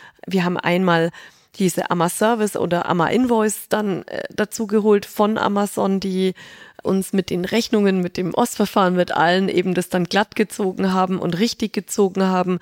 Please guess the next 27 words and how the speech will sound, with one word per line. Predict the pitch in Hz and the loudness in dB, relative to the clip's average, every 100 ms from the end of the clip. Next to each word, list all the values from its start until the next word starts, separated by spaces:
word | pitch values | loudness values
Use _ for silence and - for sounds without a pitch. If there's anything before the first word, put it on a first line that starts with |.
| - - - - | -8 -20 -20 -8
Also | 202 190 | -2 0
das | 202 202 | 0 0
ist | 190 175 - - - _ _ | -2 -4 -10 -18 -20 _ _
so | - - 240 254 247 214 - | -12 0 4 6 4 0 -6
schwierig | - - 214 220 247 233 - | -6 -4 0 2 4 2 0
zu | 190 | 0
überblicken, | 185 196 190 208 - 214 | 2 2 2 -2 -2 -2
auch | - 185 | 2 0
dass | - 196 - | 0 -2 -2
du, | - 202 190 - - - _ - | 0 2 2 0 -10 -20 _ -2
ähm, | 190 185 180 185 - - - - | 0 2 0 -2 -4 -10 -20 -14
die | 180 180 | -8 -4
Steuern | - - - 285 269 202 202 | -4 -2 -2 0 2 2 0
für | - | -2
jedes | 175 185 175 - | 0 0 -2 -2
Land | - 277 - | -2 0 0
auch | 180 190 | -2 -2
richtig, | 190 - 180 - - | -4 -2 -4 -2 0
ähm, | 180 175 170 - | 2 2 -2 -2
machst. | 175 170 190 - - | 0 0 -2 -4 -4
Das | 175 | -4
ist | - 180 - - - _ _ _ _ _ | -4 -4 -4 -14 -20 _ _ _ _ _
schon | - - 190 190 | -6 0 2 2
sehr | - 156 | -2 -4
komplex. | - 160 - 170 - - | -4 -6 -6 -8 -8 -6
Und | - 196 - - | -2 -2 -4 -2
da | 165 214 214 | 0 2 2